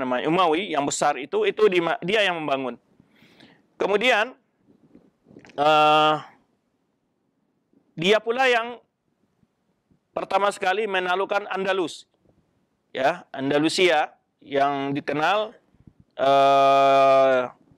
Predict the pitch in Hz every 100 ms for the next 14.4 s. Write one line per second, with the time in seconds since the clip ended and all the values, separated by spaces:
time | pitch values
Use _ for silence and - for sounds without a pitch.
0 | _ 147 139 147 143 143 135 - 156 151
1 | - 147 147 143 - - 147 156 135 120
2 | - 135 143 151 147 139 135 135 - 156
3 | 143 131 135 135 165 190 151 135 127 147
4 | 175 175 185 208 175 147 131 123 110 _
5 | _ _ _ _ _ _ _ _ - 147
6 | 160 180 175 170 156 156 151 165 180 151
7 | 147 170 170 - 202 - - 147 151 156
8 | 156 - - 156 156 143 156 - 147 -
9 | 147 139 139 143 165 _ - - 165 160
10 | 127 147 135 113 127 135 165 156 156 147
11 | - 143 139 143 202 - _ _ _ 131
12 | - 135 131 135 143 156 170 147 131 -
13 | _ _ _ - 127 139 151 143 135 131
14 | 131 131 143 202